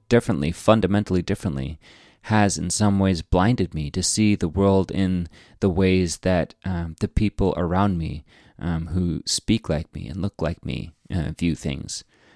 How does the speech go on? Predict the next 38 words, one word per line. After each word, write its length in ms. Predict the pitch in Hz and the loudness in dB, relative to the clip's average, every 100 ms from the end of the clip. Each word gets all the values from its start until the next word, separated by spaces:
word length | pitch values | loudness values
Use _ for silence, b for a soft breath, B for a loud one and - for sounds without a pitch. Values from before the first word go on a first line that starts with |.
| b | b
Uh, 260 | - 85 78 | -6 -4 -4
perhaps 600 | - 92 107 110 - - - | -2 0 2 2 0 -6 -2
I 120 | 95 | 0
am 260 | 104 98 | 2 0
a 60 | 82 | 0
little 220 | 92 101 | -2 0
bit 120 | 92 | -2
more 160 | 80 90 | 0 -2
distant 500 | 87 107 - 92 - _ | 0 0 2 -2 -4 _
from 320 | - 117 117 | 2 6 6
them 300 | 95 85 80 B B B _ | 4 0 -2 B B B _
than 140 | 98 | 4
I 80 | 98 | 4
would 200 | 95 98 | 4 2
be 140 | 92 85 | 2 2
otherwise. 680 | 101 98 78 78 - - - _ _ _ _ _ _ _ _ - - | 2 2 0 -2 -4 -8 -12 _ _ _ _ _ _ _ _ -20 -10
Um, 520 | 87 87 87 87 - _ _ _ _ _ _ _ | -8 -6 -8 -12 -16 _ _ _ _ _ _ _
perhaps 300 | - 107 - | 2 2 2
we 60 | 104 | -2
do 140 | 101 | 0
see 160 | 92 95 | 0 -2
things 300 | - 82 - | -4 -6 -2
differently, 520 | 90 - 67 64 95 - | -4 -4 -10 -12 -16 -8
uh, 300 | - 170 82 80 | -4 -2 -4 -2
but 140 | 98 98 _ _ _ | -4 -4 _ _ _
I'm 160 | 120 117 | 2 2
okay 240 | - 110 | 2 0
with 180 | 92 - | 0 -4
that, 220 | 82 - _ b b b b | -6 -8 _ b b b b
um, 340 | - 95 90 - | -4 -2 -2 -4
as 140 | - 104 | -4 2
long 220 | 107 104 | 4 4
as 140 | 98 | 2
we 120 | 104 95 | 0 0
can 200 | 98 87 | -2 0
be 140 | 98 | 0
in 120 | 95 | 0
conversation 880 | - 90 85 85 104 104 - 170 | -2 -2 -2 0 0 0 -2 -6